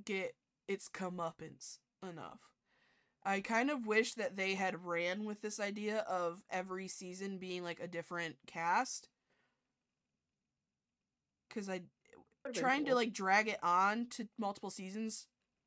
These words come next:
Speaker 1: It's why I was saying for the first reiteration, the first season was good, the second season sucked.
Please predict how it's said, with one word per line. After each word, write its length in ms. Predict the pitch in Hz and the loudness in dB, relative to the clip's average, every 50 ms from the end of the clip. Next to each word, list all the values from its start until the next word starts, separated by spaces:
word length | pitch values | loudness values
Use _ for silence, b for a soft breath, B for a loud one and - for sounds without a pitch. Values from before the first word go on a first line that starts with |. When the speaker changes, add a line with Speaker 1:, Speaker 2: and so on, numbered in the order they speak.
| _ _ _ _ _ _ - | _ _ _ _ _ _ 4
Speaker 1:
It's 180 | - 247 - 226 | 4 4 4 4
why 360 | 208 240 247 254 262 254 233 | 6 10 12 12 12 12 12
I 60 | 233 | 10
was 140 | 226 220 - | 6 4 6
saying 360 | - 269 269 247 214 202 196 | 6 6 6 6 4 0 -4
for 300 | - 220 196 196 180 B B B B B - | -4 -2 -2 -2 -2 B B B B B -12
the 80 | 226 214 | -10 0
first 340 | - 247 240 233 240 - | 4 6 6 6 4 2
reiteration, 600 | 233 226 220 208 208 208 220 233 269 - 240 196 196 | 0 0 0 2 2 2 2 2 2 2 -2 -4 -4
the 60 | 185 | -2
first 280 | - 240 247 285 285 - | 0 2 2 2 2 0
season 280 | 254 226 202 220 214 | -4 -4 -2 -2 -2
was 120 | 208 196 190 | -2 0 2
good, 220 | 240 262 220 175 | 4 4 4 2
the 60 | 175 | 0
second 320 | - - 208 208 - 190 - | -2 -2 -2 -2 -2 -4 -6
season 320 | - 202 185 180 170 165 | -6 -6 -8 -8 -8 -6
sucked. 400 | - - 254 208 - - _ | 0 2 2 2 2 0 _